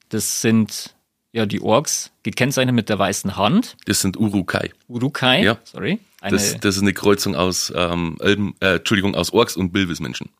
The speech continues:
Speaker 1: Aber es ist ein bisschen Ork drin,
Speaker 2: Es ist
Speaker 1: wenigstens.
Speaker 2: Ork drin, ja, ja.
Speaker 1: <laughs> Dann war's, war's nicht ganz so falsch, genau. Auf jeden Fall, genau, haben wir dann in Zwei Türme eben diese große Schlacht, sehr, sehr gut inszeniert bei Nacht und Regen. Also, also ich, ich hab's ja damals im Kino gesehen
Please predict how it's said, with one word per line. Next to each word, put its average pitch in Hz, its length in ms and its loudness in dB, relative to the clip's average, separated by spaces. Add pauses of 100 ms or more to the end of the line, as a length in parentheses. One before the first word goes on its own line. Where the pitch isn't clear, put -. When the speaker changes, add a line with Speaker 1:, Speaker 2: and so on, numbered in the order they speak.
(480)
Speaker 1:
Aber 139 320 0
es 143 120 -6
ist 143 120 -8
ein 120 100 -4
bisschen 170 380 -2
Ork 131 240 -4
drin, 98 240 -4
Speaker 2:
Es 107 120 2
ist 135 160 2
Speaker 1:
wenigstens. - 40 0
Speaker 2:
Ork 120 160 2
drin, 101 280 4
ja, 110 80 6
ja. 98 160 4 (360)
Speaker 1:
<laughs> - 360 -12
Dann 113 100 -2
war's, 104 300 -2
war's 107 200 0
nicht 110 100 -4
ganz - 180 -10
so - 60 -16
falsch, - 300 -8
genau. - 200 -12 (500)
Auf 127 160 2
jeden 135 220 2
Fall, 113 340 0 (340)
genau, 113 340 0
haben 120 160 2
wir 151 100 2
dann 131 140 0
in 127 240 -2
Zwei 117 200 2
Türme 151 360 0
eben 131 240 2
diese 135 260 0
große 131 380 -2
Schlacht, - 560 -2
sehr, 135 280 2
sehr 139 120 0
gut 127 220 -6
inszeniert 131 580 2
bei 110 140 4
Nacht 113 400 -2
und 123 280 0 (360)
Regen. 156 500 2
Also, 131 220 0
also 120 160 0
ich, - 80 -8
ich - 80 -4
hab's 139 140 0
ja 131 60 0
damals 123 300 0
im 123 100 -4
Kino 160 260 -2
gesehen 160 340 -2